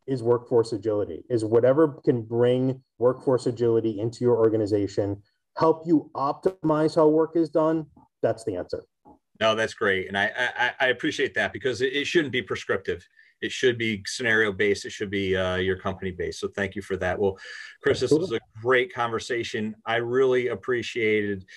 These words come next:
Speaker 2: the,
Speaker 1: Well, thank you
Speaker 2: uh,
Speaker 1: for having me.
Speaker 2: publication. I encourage everybody to, uh, to take a look at that, and maybe we can have a bit of a longer conversation in the future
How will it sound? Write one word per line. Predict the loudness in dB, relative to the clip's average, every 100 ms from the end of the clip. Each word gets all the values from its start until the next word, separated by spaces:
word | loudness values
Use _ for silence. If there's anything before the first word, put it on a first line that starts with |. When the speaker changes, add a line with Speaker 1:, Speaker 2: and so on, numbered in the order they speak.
| -20 _
Speaker 2:
the, | 0 4
Speaker 1:
Well, | 2 2
thank |
you | 0
Speaker 2:
uh, | 0
Speaker 1:
for |
having | 0
me. | 0
Speaker 2:
publication. | 0 0 -2 -4 -6 -4 -6 -6 -4
I | 0
encourage | 0 0 -2 0 2 2 2
everybody | 0 0 0 0 0
to, | -2 0 4
uh, | 4 2
to | 0
take | -4 0
a |
look | 0 0
at | 0
that, | 0 0 -4 -14 -20 -16 -6
and | -2
maybe | 2 2 2
we | -4 -4
can | -2 -2
have | 0 -2
a | -2
bit | 0 0
of | 0
a | -2
longer | -2 -2 -2
conversation | -2 -2 -2 -4 -6 -4
in | -6
the |
future | -4 -4 0 -2